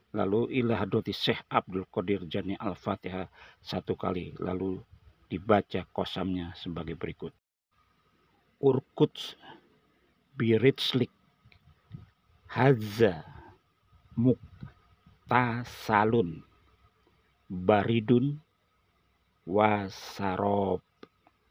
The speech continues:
Dibaca tiga kali sebelum minum air atau sebelum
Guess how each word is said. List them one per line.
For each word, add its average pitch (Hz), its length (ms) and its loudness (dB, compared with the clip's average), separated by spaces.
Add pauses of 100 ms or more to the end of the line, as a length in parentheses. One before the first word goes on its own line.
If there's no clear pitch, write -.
(640)
Dibaca 95 500 -4
tiga 98 320 -2
kali 101 480 -6 (840)
sebelum 90 480 -8
minum 101 480 -2
air 104 320 -2 (960)
atau 101 640 -4 (420)
sebelum 98 800 -4